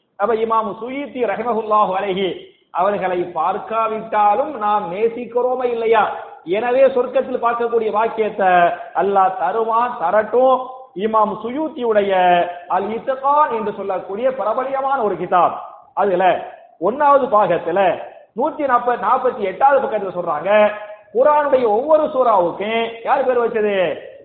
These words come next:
ரசூலுல்லாஹ் தான் பேர் வச்சாங்க அப்படிங்கிறாங்க. அதே மாதிரி சுலைமான்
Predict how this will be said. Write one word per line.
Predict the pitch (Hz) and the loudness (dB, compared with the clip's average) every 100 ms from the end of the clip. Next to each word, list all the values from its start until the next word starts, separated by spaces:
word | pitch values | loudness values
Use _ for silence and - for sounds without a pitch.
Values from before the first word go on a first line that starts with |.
| 202 | -4
ரசூலுல்லாஹ் | 226 320 285 262 | -2 2 4 4
தான் | 233 | 4
பேர் | 226 202 | 2 0
வச்சாங்க | 190 170 165 180 185 156 - - | 0 -2 0 2 2 0 -6 -8
அப்படிங்கிறாங்க. | 165 220 214 208 208 214 196 - - - - - | -4 -2 2 2 4 4 2 -2 -14 -20 -10 -4
அதே | 220 262 254 | 0 2 4
மாதிரி | 233 220 208 196 190 - - _ | 4 4 4 2 -4 -8 -20 _
சுலைமான் | 214 247 277 269 262 262 | -2 2 2 2 4 4